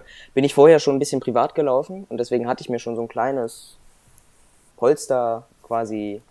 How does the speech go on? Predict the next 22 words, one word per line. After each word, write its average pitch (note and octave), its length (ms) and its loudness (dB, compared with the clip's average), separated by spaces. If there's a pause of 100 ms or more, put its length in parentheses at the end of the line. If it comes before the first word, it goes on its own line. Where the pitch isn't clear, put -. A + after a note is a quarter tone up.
(300)
also A2 160 -2
als G#2+ 180 0
ich G#2 100 -12
wiederkam, C3+ 460 0
bin B2+ 120 -2
ich - 220 -10
quasi A#2+ 260 -4
zwei A2+ 220 0
Monate B2+ 380 -2
lang A2 200 -4
schon G#2 520 -8 (220)
drei G#2 160 -2
bis A2 140 -6
viermal A#2 280 -4
die G2+ 80 -6
Woche G#2+ 180 -6
immer G2 200 -8
so - 80 -14
privat F#2 400 -8
gelaufen G2 380 -12
und G2+ 120 -10
deswegen G#2 440 -6